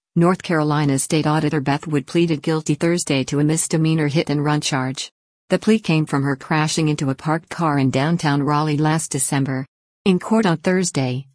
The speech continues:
Wood said she made a grave mistake leaving the scene of the crash and took full and complete responsibility for her actions.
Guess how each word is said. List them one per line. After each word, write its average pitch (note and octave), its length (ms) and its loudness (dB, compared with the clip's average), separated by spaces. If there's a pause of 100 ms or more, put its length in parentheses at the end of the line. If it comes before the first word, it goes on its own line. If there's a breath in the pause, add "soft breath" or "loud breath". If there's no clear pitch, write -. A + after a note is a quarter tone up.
(140)
Wood F#3 160 2
said C#3+ 200 0
she D#3 160 -2
made D3+ 200 2
a D#3 40 2
grave D#3+ 360 0
mistake D#3 420 -2
leaving D#3+ 380 0
the C#3+ 80 0
scene D#3 280 0
of D3 80 -2
the C#3+ 80 -2
crash D#3 440 -2
and C#3 120 0
took - 200 -4
full D3+ 220 -2
and D3 120 0
complete G3 420 0
responsibility D3+ 880 0
for C#3+ 200 -2
her D3 100 -2
actions. B2+ 640 -4